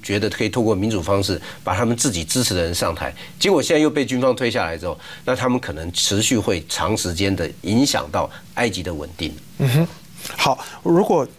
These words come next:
Speaker 2: 从这个角度来看的话，我要请教的就是，美国政府一直到目前为止呢，他们都非常的小心，避免说这是一场军事政变。
Speaker 1: 嗯。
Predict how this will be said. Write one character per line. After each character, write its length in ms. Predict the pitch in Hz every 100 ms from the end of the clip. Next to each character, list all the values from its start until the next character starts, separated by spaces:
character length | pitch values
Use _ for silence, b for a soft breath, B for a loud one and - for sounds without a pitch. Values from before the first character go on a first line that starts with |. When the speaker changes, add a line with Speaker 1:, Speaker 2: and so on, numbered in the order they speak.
| - -
Speaker 2:
从 280 | - 151 180
这 140 | -
个 100 | 151
角 160 | 131 117
度 140 | 135
来 160 | 123 117
看 160 | 151
的 80 | 127
话， 160 | 131 120
我 100 | 120
要 140 | 147
请 220 | 151 117
教 200 | 104 135
的 100 | 101 98
就 120 | 120
是， 160 | - 117 B B B B
美 100 | 151
国 120 | 165
政 120 | 202
府 160 | 165 120
一 140 | 131
直 140 | 147 135
到 120 | 151
目 200 | 147 143
前 160 | 120 117
为 160 | 117
止 160 | 123 127
呢， 180 | 92 95 -
他 160 | 135
们 140 | 139 139
都 180 | 139
非 240 | 139 - 143
常 140 | 131
的 80 | 131
小 160 | 123 98
心， 240 | 127 127 -
避 100 | 175
免 220 | 127 98
说 300 | 95 131 139 -
这 100 | 147
是 120 | 135
一 120 | 135
场 320 | 127 135 104 87
军 200 | - 135
事 120 | 135 127
政 200 | 123 107
变。 180 | 110 -
Speaker 1:
嗯。 60 | B